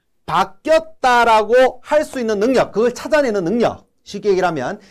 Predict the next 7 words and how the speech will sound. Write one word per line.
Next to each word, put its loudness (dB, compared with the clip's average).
실력이 0
바뀌었을 -2
때 0
아, -6
이 -4
학생이 -2
바뀌었구나 -2